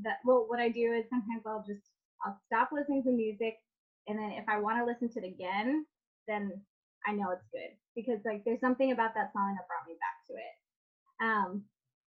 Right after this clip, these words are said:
that's one, one way is if I wanna listen to the song over and over and over again, or if it just, like, it has to be able to be reproduced. Like, I don't wanna listen to a song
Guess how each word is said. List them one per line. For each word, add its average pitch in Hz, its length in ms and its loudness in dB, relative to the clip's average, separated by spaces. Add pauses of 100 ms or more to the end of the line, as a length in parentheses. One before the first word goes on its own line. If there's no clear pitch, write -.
(160)
that's 339 220 6
one, 285 400 4
one 233 280 4
way 196 420 -2
is 202 140 -8
if 220 180 -6
I 214 60 -2
wanna 226 260 2
listen 220 300 -2
to 233 80 -4
the 208 120 -4
song 196 320 -2
over 190 120 -10
and 185 100 -12
over 180 200 -10
and 196 160 -6
over 202 120 -6
again, 233 480 0 (840)
or 277 220 8
if 427 140 6
it 339 160 0
just, 311 200 2 (560)
like, 233 140 0 (840)
it 285 80 2
has 302 240 6
to 415 100 2
be 415 160 6
able 370 180 -2
to 285 100 -2
be 254 380 2 (140)
reproduced. 220 880 2
Like, 214 220 -2 (840)
I 269 80 8
don't 359 160 4
wanna 311 220 6
listen 269 260 4
to 240 140 2
a 233 100 -4
song 214 640 2